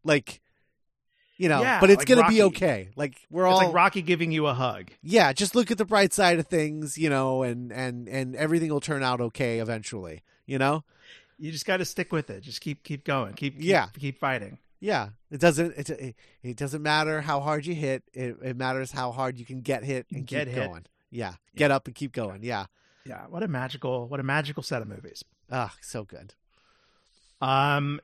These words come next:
Speaker 2: that being said, number two, I'm going to say X-Men.
Speaker 1: Um, okay. I believe you are missing, I believe there's two more after this that you still have to do. You still have to rank.
Speaker 2: Okay. You know what? Okay. Sub out,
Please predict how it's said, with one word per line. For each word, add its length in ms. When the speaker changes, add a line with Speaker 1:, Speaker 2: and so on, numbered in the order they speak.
Speaker 2:
that 240
being 180
said, 340
number 220
two, 640
I'm 160
going 240
to 80
say 380
X-Men. 640
Speaker 1:
Um, 640
okay. 400
I 100
believe 340
you 160
are 100
missing, 800
I 100
believe 480
there's 200
two 300
more 320
after 340
this 280
that 100
you 80
still 200
have 160
to 80
do. 200
You 100
still 160
have 80
to 80
rank. 160
Speaker 2:
Okay. 280
You 120
know 100
what? 220
Okay. 260
Sub 320
out, 260